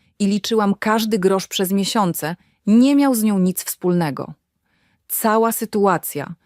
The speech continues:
wysyłanie pieniędzy na spłatę jej długów, życie na najściślejszym budżecie, została zaaranżowana przez samego Michała.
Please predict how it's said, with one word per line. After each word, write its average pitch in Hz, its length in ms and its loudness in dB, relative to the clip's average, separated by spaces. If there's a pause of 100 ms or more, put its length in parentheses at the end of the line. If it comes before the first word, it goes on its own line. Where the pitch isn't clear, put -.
(220)
wysyłanie 180 540 0
pieniędzy 190 460 0
na 165 120 -2
spłatę 165 400 -6
jej 156 160 -4
długów, 151 560 -4 (300)
życie 170 480 0
na 160 140 -2
najściślejszym 160 800 -4
budżecie, 156 600 -4 (420)
została 185 520 0
zaaranżowana 202 1000 0
przez 175 240 -6
samego 175 360 -2
Michała. 160 520 -4